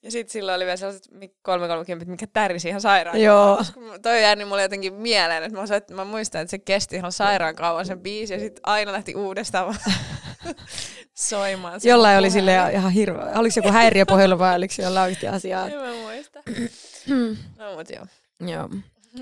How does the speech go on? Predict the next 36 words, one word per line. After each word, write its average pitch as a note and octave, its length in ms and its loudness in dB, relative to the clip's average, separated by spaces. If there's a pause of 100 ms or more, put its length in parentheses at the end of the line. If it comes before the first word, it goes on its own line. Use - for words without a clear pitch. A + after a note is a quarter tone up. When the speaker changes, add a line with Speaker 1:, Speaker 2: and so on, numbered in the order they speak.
(1200)
Speaker 2:
Ö, G#3 400 0 (320)
mä A3+ 80 0
veikkaan, C4+ 340 2
että - 160 -6
aika G#3 180 2
moni G#3+ 280 0
tietää E3 440 -4
sut - 280 -10 (300)
niinku - 280 -8
Adi - 200 -4
Al - 100 -6
Haslan F3+ 360 -8
kevätbiisistä. F#3+ 840 -6 (520)
Niinku F#3 180 -6
Speaker 1:
Mm. F3+ 60 -2
Speaker 2:
ehkä - 280 -8
silleen, D3+ 400 -8 (460)
tai E3 120 -4
niinku, F3+ 200 -6
että E3+ 340 -8
voin F#3+ 160 0
varmasti F#3 440 -2 (560)
s-, - 140 -12
niinku F3+ 180 -2 (100)
tiennyt F#3 380 2
aikaisemminkin F#3+ 520 0
tosi F3+ 200 -2
moni, F3 240 -4
mut E3+ 180 -4
sit - 140 -10
vielä F3+ 240 -2
silleen F3+ 400 -6
varmaan G3 300 -8
tullut - 220 -8
joillekin - 400 -8
ihan G3 220 -8